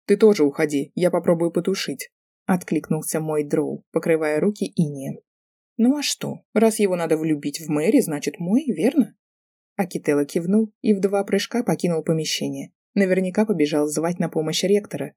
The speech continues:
значит, у меня всего пара минут. Я растрепала волосы, упала прямо на катки с растениями и жалобно завопила, старательно кося под умирающую.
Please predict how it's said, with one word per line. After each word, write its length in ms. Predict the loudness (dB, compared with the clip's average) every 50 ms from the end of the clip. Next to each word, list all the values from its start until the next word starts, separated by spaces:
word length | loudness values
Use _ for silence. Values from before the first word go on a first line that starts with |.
| _ _
значит, 420 | -2 0 0 0 0 -2 -6 -4 -2
у 80 | -2
меня 200 | 0 0 -2 -4
всего 280 | -6 -4 -2 0 0 0
пара 260 | -2 -4 -4 -4 -2
минут. 400 | -2 -2 -2 -2 -4 -6 -8 -12 _ _ _ _ _ _ _ _ _ _ _
Я 200 | -2 0 2 2
растрепала 540 | 2 0 -2 -2 -4 -4 -2 -2 0 0 0
волосы, 560 | 0 0 0 0 0 0 -2 -2 -4 -6 -2 0
упала 380 | -2 -2 0 -2 -2 -2 -2 0
прямо 320 | 0 0 -2 0 -2 -2
на 140 | -2 -4 -6
катки 360 | -6 -4 -6 -6 -2 -2 -4
с 100 | -2 0
растениями 680 | -2 -2 -4 -2 0 0 2 2 2 2 2 2 2 2
и 140 | 2 2 2
жалобно 480 | 2 2 0 -2 0 0 2 2 2 2
завопила, 640 | 2 2 2 0 0 0 -2 -2 -2 -2 -4 -4 _ _
старательно 580 | -6 -4 -2 0 0 0 -2 -2 -6 -6 -6 -4
кося 280 | -6 -6 -4 -6 -4
под 180 | -2 -2 -2 0
умирающую. 760 | 0 0 -2 -2 -2 -4 -4 -4 -4 -4 -4 -4 -6 -6